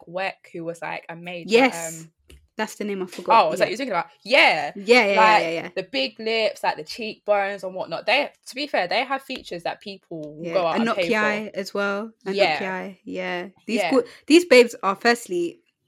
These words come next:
Speaker 2: wow, gorgeous. I wanna look like them. But secondly, yeah, like, these,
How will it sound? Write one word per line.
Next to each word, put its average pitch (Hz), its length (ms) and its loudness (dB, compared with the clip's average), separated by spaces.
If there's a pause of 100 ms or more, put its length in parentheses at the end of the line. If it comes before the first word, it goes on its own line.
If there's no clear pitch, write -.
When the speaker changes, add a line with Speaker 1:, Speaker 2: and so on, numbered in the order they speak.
(140)
Speaker 2:
wow, 165 320 0 (100)
gorgeous. 185 380 -2
I 202 60 0
wanna 214 160 0
look 185 160 -4
like - 120 -12
them. - 220 -14 (320)
But - 180 -4
secondly, 180 760 -6
yeah, 190 340 -2
like, - 380 -10
these, 202 220 -8